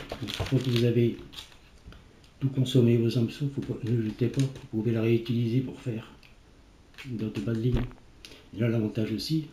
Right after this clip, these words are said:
c'est que derrière, il y a deux couleurs. Vous pouvez dire, bon, moi, un jaune, je vais faire du seize centièmes. Et je vais retourner en mettant un deuxième ici. Et là, faire du quatorze centièmes. Donc les, les possibilités sont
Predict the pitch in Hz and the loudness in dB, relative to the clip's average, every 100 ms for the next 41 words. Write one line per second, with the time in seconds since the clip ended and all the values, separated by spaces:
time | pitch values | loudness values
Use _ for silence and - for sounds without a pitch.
0 | - - - - 104 101 123 131 113 107 | -20 -20 -20 -10 -6 -2 2 2 2 2
1 | 117 135 120 104 - - - - - - | 0 0 0 -2 -10 -18 -18 -16 -16 -18
2 | - - - - - 98 95 110 120 110 | -20 -20 -20 -18 -6 -2 0 2 2 2
3 | 113 - - - - 110 104 104 101 127 | -2 -4 -10 -6 -4 -4 -2 -2 2 2
4 | 113 101 98 104 98 92 110 - 107 98 | 2 0 -6 -8 -8 -6 -6 -8 -6 -6
5 | 135 143 139 - - - - - - - | -4 -4 -4 -10 -20 -18 -14 -14 -14 -16
6 | - 160 147 101 - 135 131 135 127 107 | -4 0 0 0 -6 0 8 8 8 4
7 | 110 110 104 110 110 123 107 98 143 - | 0 0 2 2 2 2 2 0 -4 -8
8 | - - - - - - - - - - | -16 -18 -16 -16 -14 -14 -14 -16 -18 -20
9 | - 101 117 127 95 85 107 - - - | -12 -6 -4 -2 -4 -4 -6 -6 -4 -4
10 | 98 104 101 - - - - 110 - 113 | -4 -10 -12 -14 -20 -20 -20 -18 -8 -2
11 | 107 101 101 104 107 101 107 117 117 117 | 0 2 2 0 0 -2 -6 -6 -6 -4
12 | 98 101 - 123 - 101 | -4 -6 0 0 -2 -8